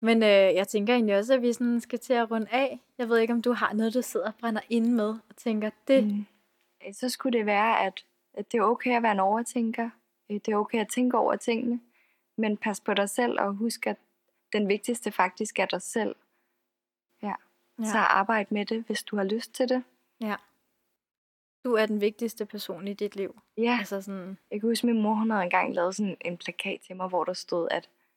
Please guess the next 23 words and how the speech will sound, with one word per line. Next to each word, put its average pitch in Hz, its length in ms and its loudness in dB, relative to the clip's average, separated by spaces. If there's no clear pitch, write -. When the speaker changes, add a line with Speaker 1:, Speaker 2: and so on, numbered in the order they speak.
Speaker 2:
at 180 80 -6
jeg 185 80 0
er 180 40 0
mig, 185 440 0
og 185 140 0
jeg, 170 280 0
jeg - 180 0
dur, 285 300 2
altså. 208 320 -2
Og 202 100 0
så 208 80 0
stod 202 260 0
der 208 160 2
noget 190 220 2
med, 190 280 2
at, - 240 -2
at - 160 -2
jeg 185 120 4
ejer 196 300 6
alle 202 220 2
mine 220 160 0
fejl, 240 420 0
min, 214 160 0